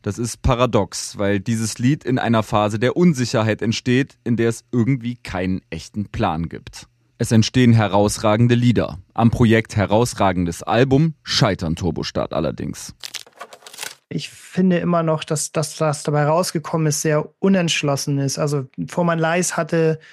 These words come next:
Speaker 2: Moses hatte mit dem Raum und dem Ganzen die Idee von diesem großen Kassettenrekorder. Beim Island-Manöver gab's den Kunstkopf, die zwei Bassboxen, das Laute.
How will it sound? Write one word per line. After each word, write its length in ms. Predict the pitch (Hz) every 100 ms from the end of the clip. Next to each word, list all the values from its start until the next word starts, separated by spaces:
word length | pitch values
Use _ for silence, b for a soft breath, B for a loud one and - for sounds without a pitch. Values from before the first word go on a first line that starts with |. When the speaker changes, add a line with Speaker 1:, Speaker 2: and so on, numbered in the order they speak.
| B B B
Speaker 2:
Moses 360 | 165 170 165 -
hatte 200 | 156 151
mit 160 | 147
dem 100 | 151
Raum 500 | 143 139 160 165 160
und 200 | 160 143
dem 120 | 147
Ganzen 380 | 147 147 147 -
die 160 | 135 147
Idee 240 | 131 143
von 160 | 139 135
diesem 320 | 127 123 127
großen 360 | 131 135 131 139
Kassettenrekorder. 880 | - 135 135 135 120 - 123 120 120
Beim 180 | 135
Island-Manöver 720 | 151 143 151 151 139 143 135 135
gab's 240 | 135 135
den 200 | - 143
Kunstkopf, 840 | - 156 147 - - 131 - -
die 120 | -
zwei 260 | 131 - 143
Bassboxen, 840 | 127 147 - - 131 - 139 131
das 180 | 123 -
Laute. 640 | 143 143 151 147 131 127